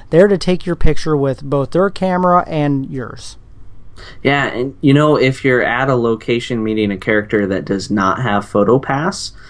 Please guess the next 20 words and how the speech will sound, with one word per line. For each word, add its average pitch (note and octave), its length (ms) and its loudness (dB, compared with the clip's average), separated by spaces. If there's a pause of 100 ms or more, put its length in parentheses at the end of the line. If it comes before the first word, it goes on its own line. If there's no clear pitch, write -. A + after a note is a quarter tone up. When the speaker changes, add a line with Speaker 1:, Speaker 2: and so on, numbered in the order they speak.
(180)
Speaker 2:
the B2 100 2
cast B2+ 400 -4
member B2 320 0
that G#2 180 -2
is G2 200 -6
the - 100 -12
character B2 460 -4
handler F#2+ 500 -6
will G2+ 220 -2
also G#2+ 400 2
take G#2 320 -2
your G#2+ 180 4
phone G2+ 460 0
or G2+ 180 0
your G#2+ 140 2
camera A2+ 400 0
and A2+ 120 0
take A#2 220 0
a C3+ 60 2
picture. A2+ 480 -2